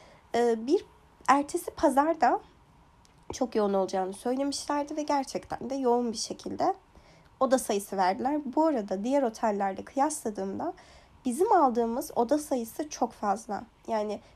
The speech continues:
bir gün için iki katı gibi bir oda sayısı veriliyormuş bize. Bunu da sonradan öğrendim.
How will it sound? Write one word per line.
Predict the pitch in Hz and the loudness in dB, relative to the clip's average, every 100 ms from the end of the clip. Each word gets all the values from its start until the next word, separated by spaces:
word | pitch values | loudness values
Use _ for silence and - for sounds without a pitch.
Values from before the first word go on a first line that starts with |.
| - - | -12 -6
bir | 262 | -4
gün | 254 247 | -2 -4
için | 240 - 294 - | -4 -4 -6 -6
iki | - - | -8 -4
katı | 226 220 262 285 339 - | -6 -4 -8 -8 -10 -12
gibi | 247 220 254 | -8 -6 -6
bir | 240 254 - | -8 -6 -2
oda | 226 233 | 0 -2
sayısı | - 202 202 220 | -2 -6 -6 -4
veriliyormuş | 214 190 190 185 202 - - | -2 -2 -4 -4 -8 -14 -10
bize. | - 277 | -6 -4
Bunu | 226 | -4
da | 226 | -4
sonradan | 285 214 185 175 180 | -4 -4 -4 -6 -10
öğrendim. | 185 185 190 190 240 | -10 -10 -10 -6 -6